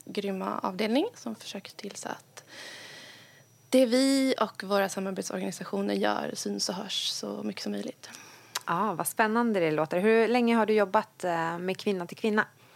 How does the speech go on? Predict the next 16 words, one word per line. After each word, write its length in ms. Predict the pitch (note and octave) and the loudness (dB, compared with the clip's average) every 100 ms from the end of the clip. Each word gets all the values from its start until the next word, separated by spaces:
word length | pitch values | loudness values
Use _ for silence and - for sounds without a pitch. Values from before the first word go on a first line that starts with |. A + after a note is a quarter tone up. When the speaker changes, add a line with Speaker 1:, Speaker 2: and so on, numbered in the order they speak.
| - - - - - - - _ - | -20 -12 -12 -12 -20 -20 -20 _ 0
Speaker 1:
I, 680 | B3 A#3 A3+ A3 A3+ B3+ - | 4 4 2 0 -2 -2 -2
ja, 100 | C4+ | 0
men 160 | C#4+ D#4 | 2 0
snart 360 | - - - | -2 -4 -8
fyra 680 | - - C#4+ B3 A#3+ A3+ A3+ | -12 -2 0 2 0 0 2
år. 300 | F4+ - A3+ - - - | 2 2 -2 -10 -20 -10
Eh, 120 | - | -6
jag 260 | - - G#2 | -4 -4 -6
har 100 | G#2 | -4
varit 240 | G#2+ G#2+ | -6 -6
lite 160 | G#3+ - | -10 -10
föräldraledig 580 | - G3+ G3 G#3+ A3+ - | -6 -6 -4 -6 -6 -8
i 40 | |
omgångar 500 | A3+ A#3 A#3+ B3 A#3 - | -8 -8 -8 -8 -12 -12
eller 340 | A3 G#3 G#3+ A#3 | -10 -8 -10 -10
sådär. 280 | - - | -12 -14